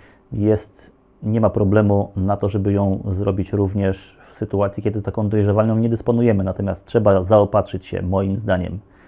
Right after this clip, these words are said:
w jakiś osuszacz, cyrkulator, wentylator, cokolwiek, co będzie powodowało przepływ, wymuszony przepływ powietrza, chyba że mamy miejsce, w którym jakby ten przepływ powietrza występuje w sposób naturalny.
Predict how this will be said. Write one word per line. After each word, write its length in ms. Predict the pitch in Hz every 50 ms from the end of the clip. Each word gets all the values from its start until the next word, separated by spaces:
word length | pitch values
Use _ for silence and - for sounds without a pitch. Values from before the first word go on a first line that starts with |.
| - - - - - - - _ -
w 560 | - 101 95 92 92 101 104 101 95 95 92 - - - -
jakiś 380 | 104 104 117 - - 101 - -
osuszacz, 520 | - - - - 127 - - 90 - - -
cyrkulator, 840 | - - - 127 107 104 - 120 104 101 101 98 - 90 85 - -
wentylator, 800 | 95 87 113 117 107 - 123 - 98 87 87 - 92 90 - - - - - - - - - _ _
cokolwiek, 680 | - 110 - - 113 107 98 101 104 95 - - - - _ _
co 420 | - - 101 95 92 92 92 95 98
będzie 320 | 107 90 98 95 92 101 92
powodowało 520 | - 92 101 101 95 90 95 95 95 95
przepływ, 460 | - - - 117 104 - 101 92 87
wymuszony 480 | 101 87 104 101 95 90 - 104 98 92
przepływ 320 | - 104 98 - 95 85
powietrza, 540 | - 95 90 101 90 - - - 120 135 - - _ _
chyba 420 | - - - - 131 143 143 127 113
że 100 | 110 104
mamy 200 | 104 104 98 98
miejsce, 440 | 98 95 92 98 98 - - 143
w 60 | - -
którym 520 | - 107 104 104 104 120 104 98 101 101
jakby 260 | 101 95 90 95 98 92
ten 140 | - 120 - -
przepływ 300 | - 117 104 - 104 -
powietrza 400 | - 95 98 98 95 - 113 101
występuje 440 | 101 - - 104 92 - 98 107
w 40 | 107
sposób 320 | - - 98 - - 101 -
naturalny. 580 | 92 87 - 123 110 95 90 87 87 90 -